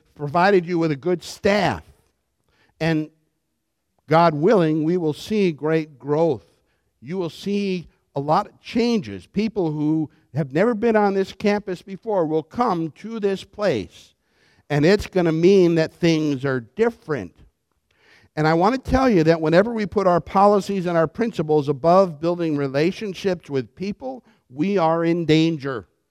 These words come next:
Do not allow yourself or this ministry to become pharisaical.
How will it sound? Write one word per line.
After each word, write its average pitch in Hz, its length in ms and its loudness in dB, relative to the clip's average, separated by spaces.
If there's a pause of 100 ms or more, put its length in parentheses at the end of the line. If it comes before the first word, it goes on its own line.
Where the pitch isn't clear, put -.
(680)
Do 247 240 -4
not 208 300 4
allow 196 520 4
yourself 202 760 0
or 160 180 0
this 165 320 -4
ministry 190 600 -2
to 170 120 -4
become 180 640 -4
pharisaical. 160 1040 -2